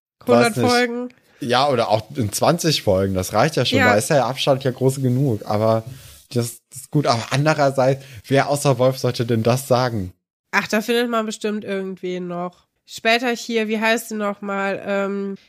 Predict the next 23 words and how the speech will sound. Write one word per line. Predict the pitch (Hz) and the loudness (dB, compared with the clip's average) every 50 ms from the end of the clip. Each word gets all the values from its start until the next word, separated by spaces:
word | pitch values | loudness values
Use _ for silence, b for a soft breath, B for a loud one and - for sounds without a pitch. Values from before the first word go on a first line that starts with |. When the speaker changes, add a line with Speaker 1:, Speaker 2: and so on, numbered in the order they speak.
| b | b
Speaker 1:
hier | _ - - 220 | _ -8 -4 -2
mit | 220 233 220 - | -2 -2 -2 0
Saira | 226 220 214 - 254 262 277 277 269 - 254 247 240 240 240 214 | 0 0 0 0 0 0 2 0 0 0 0 2 2 2 2 0
und | 208 226 226 226 220 | -2 -4 -6 -4 -4
wie | 233 214 | -4 0
heißt | 254 285 302 285 - | 0 0 0 -2 -4
diese | 247 233 233 220 | -6 -4 -4 -2
eine, | - 208 233 247 247 247 220 | 0 0 0 0 0 -2 -4
die | 233 | -4
da | 220 214 208 | -4 -4 -2
bei | 196 196 208 196 | -2 -2 -4 -2
denen | 208 214 214 208 | -2 -4 -4 -4
im | 202 202 | -6 -8
Zimmer | 202 - - 220 214 208 202 - | -8 -8 -6 -4 -2 -2 -4 -4
ist? | 185 185 185 185 - - - - _ _ _ _ _ _ _ _ _ - | -4 -6 -6 -8 -10 -14 -18 -20 _ _ _ _ _ _ _ _ _ -18
Die | 214 | -14
Blonde. | 196 - 214 220 220 226 220 214 208 202 | -8 -2 0 0 0 0 0 -2 0 2
Speaker 2:
Vanessa | 202 117 - 127 131 - 139 | 4 4 4 2 2 2 0
Turner. | 113 - - 135 139 135 120 95 95 107 117 - _ _ _ _ _ | -2 0 0 0 2 2 2 2 0 -2 -2 -4 _ _ _ _ _
Speaker 1:
Ja, | - 220 240 262 269 226 190 - _ _ _ | -2 0 2 2 2 0 0 -4 _ _ _
so | _ - - 214 | _ -10 -6 -4
jemand | 220 202 214 233 220 220 214 202 202 202 202 202 196 196 196 196 - - | -4 -2 0 0 0 2 2 0 2 2 2 0 0 -2 -4 -6 -8 -10
oder, | - 190 185 180 185 180 175 175 175 175 175 170 | -12 -10 -6 -4 -2 -2 0 0 0 -2 -2 -4